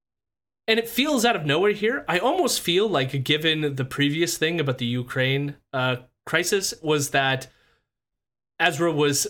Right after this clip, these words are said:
was saying that he didn't know anything or wasn't paying attention. So I feel like maybe in the last day or so, he's been trying to catch up on stuff. So Belarus was freshly in his mind.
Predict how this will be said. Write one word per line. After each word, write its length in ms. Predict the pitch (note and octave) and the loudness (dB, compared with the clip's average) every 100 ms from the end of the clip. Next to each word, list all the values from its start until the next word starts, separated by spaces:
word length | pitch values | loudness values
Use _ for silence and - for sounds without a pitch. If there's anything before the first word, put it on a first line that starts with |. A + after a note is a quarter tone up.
| D3+ | -2
was 460 | C#3 B2 A#2+ - _ | 0 0 -2 -8 _
saying 340 | - C#3+ D3+ | -2 0 0
that 100 | D3+ | 0
he 60 | A#2+ | -2
didn't 300 | A#2+ C#3 B2+ | -2 -4 -2
know 360 | B2 B2+ C#3+ D3+ | -2 0 0 -2
anything 520 | D3+ D#3 D3 E3+ F3 | -2 -2 -2 -2 0
or 100 | C3 | 0
wasn't 320 | C3 C3+ C#3 | 0 -2 -2
paying 200 | C#3+ B2+ | -2 -2
attention. 460 | A#2+ C3+ C#3 F3 F3+ | -2 -4 -4 -4 -2
So 160 | D#3+ | -2
I 60 | C#3 | -2
feel 320 | C3+ F#3+ A#3 | -2 0 0
like 260 | G3 E3 E3 | 0 0 0
maybe 280 | B2+ C#3+ | 0 0
in 80 | D3+ | 0
the 100 | B2+ | 0
last 520 | A2 B2+ C#3+ - D3 | 0 -2 -2 -8 -8
day 220 | B2 B2 D3+ | -2 0 0
or 100 | D#3+ | -2
so, 400 | - F3 F#3 F3+ - - - | -2 -2 -2 -6 -16 -10 -6
he's 100 | C#3+ | -4
been 160 | D3+ | -2
trying 360 | C3+ C#3 C#3+ D3+ | -2 0 0 -2
to 60 | |
catch 260 | C3 C#3 C3+ | -4 -6 -4
up 140 | C3+ | -4
on 80 | D#3 | -2
stuff. 260 | D3+ E3+ E3+ | -2 -2 -2
So 140 | - | -2
Belarus 600 | B2+ B2 C#3+ C#3 D3 - | -2 0 0 0 0 -2
was 120 | C3 | -6
freshly 440 | - C3 C3+ D#3 C#3 | -4 -4 -4 -2 -2
in 60 | |
his 160 | B2 G#2 | -2 -4
mind. 340 | A2 E3 F4+ | -6 -6 -8